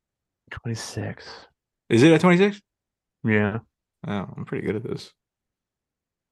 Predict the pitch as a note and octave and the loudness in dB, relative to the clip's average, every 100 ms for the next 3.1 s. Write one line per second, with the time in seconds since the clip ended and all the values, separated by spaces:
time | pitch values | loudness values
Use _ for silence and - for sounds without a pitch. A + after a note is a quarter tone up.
0 | _ _ B2 C3 F#3+ F#3 D#3 D3 A#2+ B2 | _ _ 0 2 4 6 8 6 4 0
1 | - A#2 G#2 - B2+ C3 - B2+ A2+ G#2 | 4 2 2 0 2 2 0 -2 0 -2
2 | G2+ F#2+ G#2 - G#2 G2 F#2+ F2+ - G#2+ | -4 -2 -4 -4 -4 -2 -2 -6 -8 -6
3 | G2 | -6